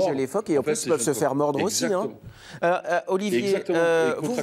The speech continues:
Speaker 2: vous,
Speaker 1: des maladies.
Speaker 2: parfois, en fait, les phoques, souvent, hein, repartent d'eux-mêmes, tranquillement, une fois avoir pris un petit peu de force à nouveau.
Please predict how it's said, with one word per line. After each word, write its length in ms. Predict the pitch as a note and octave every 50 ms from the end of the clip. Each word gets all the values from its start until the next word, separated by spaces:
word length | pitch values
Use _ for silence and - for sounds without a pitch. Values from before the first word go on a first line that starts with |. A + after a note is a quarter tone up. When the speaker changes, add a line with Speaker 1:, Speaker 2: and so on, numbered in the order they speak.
| G#3+
Speaker 2:
vous, 60 | G3+ -
Speaker 1:
des 80 | F3
maladies. 240 | - - A2 G#2 F#3+
Speaker 2:
parfois, 540 | F#3+ F3+ - - A3 A3+ G#3+ F3 - - -
en 100 | - C#3
fait, 160 | C3+ G3 F#3+
les 120 | - D3+ C#3
phoques, 200 | - F#3+ F3 -
souvent, 460 | - - - D#3+ D3+ F3+ G#3+ F3 C3+
hein, 100 | C3 C3 -
repartent 640 | - B2+ A#2+ D3 D#3+ - - F3 D#3 - - - D3+
d'eux-mêmes, 560 | C#3 B2+ C3+ C#3+ C3+ A#2+ B2 B2+ C#3+ D3+ C#3
tranquillement, 720 | - - - C#3+ B2 - - C3 B2 B2 A#2+ A#2+ B2+ C#3+ D3
une 120 | C#3 B2+
fois 180 | A#2 - D3 C3+
avoir 220 | C3 B2 A#2+ A2+
pris 380 | - - - - C#3+ C#3+ C3+ B2+ - - - - B2
un 120 | B2+ B2 B2+
petit 160 | - - C#3+
peu 140 | - D3 C#3
de 60 | -
force 360 | - - F3 E3 - - -
à 100 | D3+ C#3+
nouveau. 440 | C#3 C#3+ C#3+ C#3 D#3 G3+ C4+ D4 B3